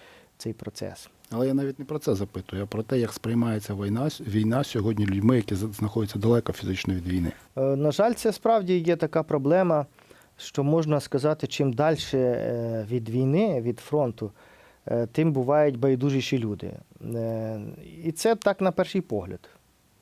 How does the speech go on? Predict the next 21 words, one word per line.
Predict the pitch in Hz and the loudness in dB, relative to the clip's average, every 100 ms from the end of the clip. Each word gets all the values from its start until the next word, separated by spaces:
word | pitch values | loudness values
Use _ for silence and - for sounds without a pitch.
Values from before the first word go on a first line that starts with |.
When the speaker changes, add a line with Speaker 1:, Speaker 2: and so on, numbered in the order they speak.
| _ _ _ _ - | _ _ _ _ -8
Speaker 1:
Є | 123 113 160 208 190 151 | -6 0 4 6 4 2
частково | 151 - - 180 175 | 0 -4 -2 0 2
це, | 156 156 151 123 | 2 2 2 2
е, | 131 123 123 120 120 | 2 2 4 2 2
с-, | 117 - - - - - _ - 131 | 0 -6 -12 -14 -14 -18 _ -14 -10
м, | 117 117 113 | -8 -8 -6
сприяє | 123 127 156 165 | -2 2 4 4
цьому | - 156 147 | 2 2 2
церква, | - 131 135 - 143 143 135 127 | 2 2 2 0 2 4 2 0
щоб | - 123 131 | -4 -4 -2
думали | 120 127 123 123 | 2 2 2 0
про | 135 | -2
війну. | 131 139 151 170 - - - - _ | 0 0 0 -2 -6 -20 -20 -20 _
Тому | - 160 | 0 2
де | 156 151 | 4 2
більше | 139 165 - | 2 2 2
українських | 156 151 160 151 156 - | 2 4 2 2 -2 2
парафій, | 151 175 196 139 | 4 4 2 0
там | - 127 | 0 0
більше | 120 175 - 127 | 0 0 0 0
дбають | 107 123 135 135 | 2 4 4 2